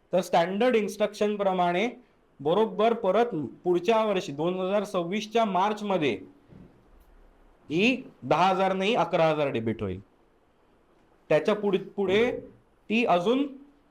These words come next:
त्याच्यात दहा टक्क्यांनी वाढ होईल, होईल अशी मी स्वतः ठरवून, आणि हे बऱ्याच जणांबाबत होतं पण, की ठरवून इन्व्हेस्टमेंट वाढवणं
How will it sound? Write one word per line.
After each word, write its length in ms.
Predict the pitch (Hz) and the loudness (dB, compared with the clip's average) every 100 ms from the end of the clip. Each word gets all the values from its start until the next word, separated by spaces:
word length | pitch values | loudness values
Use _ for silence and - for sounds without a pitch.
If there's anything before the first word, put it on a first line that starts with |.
| _ | _
त्याच्यात 220 | 175 175 180 | -4 -2 0
दहा 200 | 165 165 | 0 0
टक्क्यांनी 460 | 160 160 160 160 | -2 -2 -2 0
वाढ 220 | 143 135 | 2 2
होईल, 300 | 117 110 107 - | 2 -4 -4 -8
होईल 280 | 110 104 101 _ _ - | -6 -6 -8 _ _ -4
अशी 460 | 139 - 247 - - _ _ _ - | -2 0 -2 -2 -16 _ _ _ -12
मी 300 | 147 170 240 | -4 0 0
स्वतः 600 | 254 233 - - 214 220 | 2 0 0 2 4 4
ठरवून, 640 | 220 - 185 190 208 160 143 - _ _ 185 | 2 -4 -6 0 0 0 -4 -10 _ _ -2
आणि 140 | 226 | 0
हे 180 | 233 254 | 2 0
बऱ्याच 340 | 190 185 233 | 2 2 2
जणांबाबत 920 | 190 202 208 220 208 208 190 214 214 - | 2 0 0 0 0 0 -2 -2 -2 -6
होतं 240 | 165 165 190 | -6 -2 0
पण, 220 | 151 110 101 - _ _ - | 2 0 -2 -16 _ _ -4
की 440 | 196 208 214 190 - - - - - - | 0 2 0 -4 -10 -20 -20 -20 -20 -4
ठरवून 400 | 196 220 277 269 | 0 2 2 2
इन्व्हेस्टमेंट 600 | 214 214 226 226 233 233 | 2 2 0 0 -2 2
वाढवणं 560 | 208 175 190 190 147 | 2 4 2 2 0